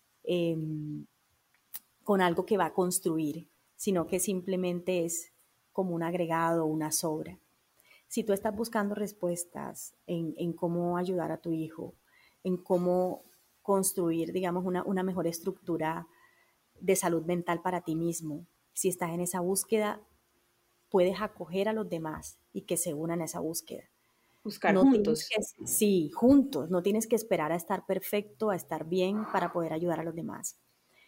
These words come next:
Speaker 1: En ese sentido, se ha construido esta red. O sea, no es que los que estemos,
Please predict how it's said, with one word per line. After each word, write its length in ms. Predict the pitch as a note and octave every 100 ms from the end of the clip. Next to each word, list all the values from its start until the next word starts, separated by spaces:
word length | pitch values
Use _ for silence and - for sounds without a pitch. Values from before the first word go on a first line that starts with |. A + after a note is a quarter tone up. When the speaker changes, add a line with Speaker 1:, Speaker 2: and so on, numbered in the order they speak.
| _ _ -
Speaker 1:
En 120 | G#3+
ese 180 | G3+ A3
sentido, 600 | B3 G#3 G3+ F#3 G#3 G#3
se 100 | -
ha 60 | G#3
construido 380 | G#3 - F3+ E3
esta 200 | E3+ E3
red. 280 | - D#3+ - _
O 20 | -
sea, 140 | F3+
no 140 | F3+
es 160 | F3+ F#3
que 300 | - A3+ A3
los 180 | - G3+
que 80 | -
estemos, 640 | F#3 F3+ E3+ F#3 G3+ -